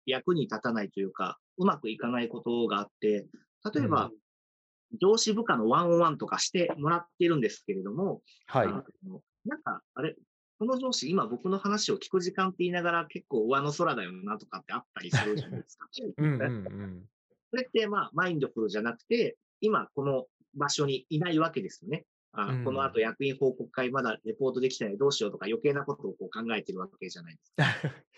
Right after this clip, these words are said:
Speaker 2: 心ここにあらずの状態ですね。
Speaker 1: そうですね、おっしゃる通りで、
Speaker 2: うん。
Speaker 1: そうすると、その、目の前のメンバーが困ってるとか、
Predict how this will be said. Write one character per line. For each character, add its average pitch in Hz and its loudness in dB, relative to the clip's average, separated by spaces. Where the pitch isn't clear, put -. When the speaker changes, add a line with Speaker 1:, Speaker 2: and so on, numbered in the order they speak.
Speaker 2:
心 180 6
こ - -6
こ 165 6
に 156 2
あ 151 6
ら 131 6
ず 107 -8
の 98 -6
状 90 -12
態 87 -6
で 87 -8
す - -18
ね。 165 -4
Speaker 1:
そ 180 2
う 143 4
で 110 -2
す - -8
ね、 101 -2
お 113 -6
っ - -4
し - -2
ゃ 117 0
る 117 2
通 98 -2
り 104 -14
で、 113 -2
Speaker 2:
う - -6
ん。 - -12
Speaker 1:
そ 254 2
う 247 -2
す - -6
る 262 -6
と、 233 4
そ - -2
の、 180 0
目 196 4
の 196 4
前 147 0
の 104 0
メ 123 2
ン 120 2
バ 101 -2
ー - -2
が 90 -8
困 131 0
っ - -4
て - 0
る 107 6
と 95 -6
か、 95 -6